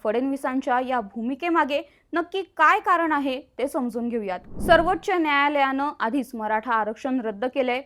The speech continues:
त्यामुळे सरकारनं घाईघाईत कोणताही निर्णय घेतला तरी तो परत कोर्टात अडकणार आणि परत आंदोलनांचं सत्र सुरू होईल.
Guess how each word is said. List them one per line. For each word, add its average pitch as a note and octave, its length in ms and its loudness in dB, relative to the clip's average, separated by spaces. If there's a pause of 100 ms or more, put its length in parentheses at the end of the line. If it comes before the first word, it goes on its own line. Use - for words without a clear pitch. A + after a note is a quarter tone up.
(220)
त्यामुळे A3 440 -2
सरकारनं A#3 800 -2
घाईघाईत C4 460 -2 (120)
कोणताही C#4+ 460 0
निर्णय E4 380 0
घेतला C#4 420 2 (400)
तरी C#4+ 240 2
तो D4 180 -2
परत C4 340 0 (160)
कोर्टात A#3 340 0 (140)
अडकणार C#4 440 2 (300)
आणि D#4+ 140 2
परत D#4+ 480 4
आंदोलनांचं D#4 680 0
सत्र A#3+ 360 -4
सुरू C#4+ 280 -4
होईल. C#4 220 2